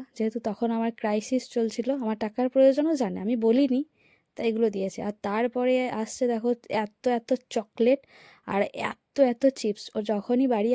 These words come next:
আসে কাজের জায়গা থেকে, তখনই আমাকে এত কিছু দেয়। জানি না কতটা ভাগ্য করলে এইরকম ভালো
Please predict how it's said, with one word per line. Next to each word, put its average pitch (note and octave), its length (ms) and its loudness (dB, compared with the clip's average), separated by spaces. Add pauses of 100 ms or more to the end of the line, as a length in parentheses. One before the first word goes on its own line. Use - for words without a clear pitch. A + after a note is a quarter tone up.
আসে A3 200 -2 (360)
কাজের A3 280 2
জায়গা G#3+ 260 0
থেকে, A3 140 -2 (100)
তখনই A3 300 -2
আমাকে A3+ 260 -4
এত - 80 -10 (100)
কিছু - 240 -14
দেয়। F3+ 120 -8 (1000)
জানি D4 180 8 (100)
না C#4+ 60 6 (140)
কতটা B3+ 300 4
ভাগ্য A3 340 -2 (140)
করলে B3+ 280 4
এইরকম B3 400 4 (100)
ভালো A#3 220 -4